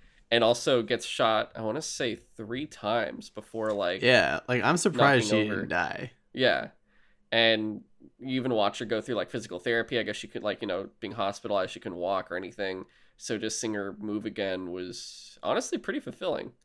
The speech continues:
Speaker 1: And seeing
Speaker 2: Mm-hmm.
Speaker 1: her survive was fulfilling, 'cause straight up, the minute you see her get shot three times, you're like, "Is she dead? Like, is this really gonna, are they gonna kill her off?" Which would have been really sad. Um, otherwise, Economos, uh, I think that was,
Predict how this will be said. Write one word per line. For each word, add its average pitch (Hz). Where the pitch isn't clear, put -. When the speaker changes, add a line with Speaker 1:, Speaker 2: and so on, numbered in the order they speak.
Speaker 1:
And 113
seeing 131
Speaker 2:
Mm-hmm. -
Speaker 1:
her 160
survive 123
was 151
fulfilling, 107
'cause 127
straight 160
up, 151
the 143
minute 175
you 160
see 185
her 160
get 135
shot 139
three 120
times, 143
you're 127
like, 110
"Is 117
she 285
dead? 147
Like, -
is 110
this -
really 117
gonna, 107
are -
they 123
gonna 143
kill 101
her 101
off?" -
Which 117
would 120
have 104
been 104
really 101
sad. 95
Um, 98
otherwise, 131
Economos, 120
uh, 107
I -
think 233
that 269
was, -